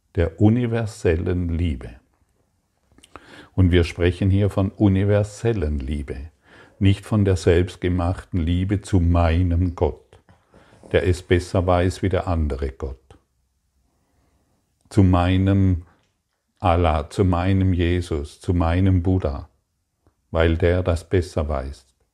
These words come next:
Lächerlich, absolut primitiv. All das geben wir auf. Wir sind hier, den Autopiloten abzuschalten, die universelle Liebe in unserem Geist zu erwecken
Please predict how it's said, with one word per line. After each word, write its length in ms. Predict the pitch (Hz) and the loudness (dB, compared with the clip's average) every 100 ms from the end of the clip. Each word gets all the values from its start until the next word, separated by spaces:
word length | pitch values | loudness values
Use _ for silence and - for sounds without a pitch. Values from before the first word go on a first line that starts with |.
| _ - | _ -8
Lächerlich, 920 | 82 85 98 - 76 67 - _ _ _ _ - | -2 4 2 2 -4 -6 -12 _ _ _ _ -2
absolut 760 | 110 104 - 80 76 69 - | -2 -2 -6 -4 -4 -6 -12
primitiv. 920 | - 87 95 85 82 - 80 - _ _ _ _ _ _ _ _ _ - | -4 0 2 0 -4 -8 -16 -16 _ _ _ _ _ _ _ _ _ -2
All 280 | 95 95 98 | 2 2 4
das 540 | 104 110 104 - - | 2 2 -2 -12 -8
geben 540 | 95 90 90 92 85 | -4 -2 -2 -2 -2
wir 420 | 85 85 80 85 87 | 0 0 -2 -4 -6
auf. 280 | 71 69 _ _ _ _ _ - - _ | -6 -8 _ _ _ _ _ -20 -20 _
Wir 240 | 107 110 110 | 2 4 4
sind 280 | 104 90 82 | 2 0 0
hier, 600 | 117 110 107 107 120 - _ _ _ - | -2 0 0 -4 -6 -10 _ _ _ -4
den 220 | 85 85 | -2 0
Autopiloten 960 | 90 98 107 107 101 87 90 87 90 82 | 2 2 2 -2 0 2 2 2 -2 -4
abzuschalten, 1040 | 120 - - 110 - 110 104 107 95 90 - _ _ _ _ _ _ _ | -4 -6 -10 -8 -2 0 0 -2 -2 -2 -8 _ _ _ _ _ _ _
die 180 | 98 87 - | -8 -8 0
universelle 840 | 123 117 101 95 98 101 90 82 | 2 4 2 2 0 -2 0 0
Liebe 460 | 80 82 101 110 104 | 0 0 0 0 0
in 340 | 104 95 87 | -2 -2 -2
unserem 600 | 87 92 98 92 82 80 | 2 2 2 0 0 0
Geist 500 | 80 85 98 107 - | 0 0 0 -4 -8
zu 120 | - | -6
erwecken 720 | 73 76 78 92 - 98 95 | -2 0 0 -2 -2 -2 -2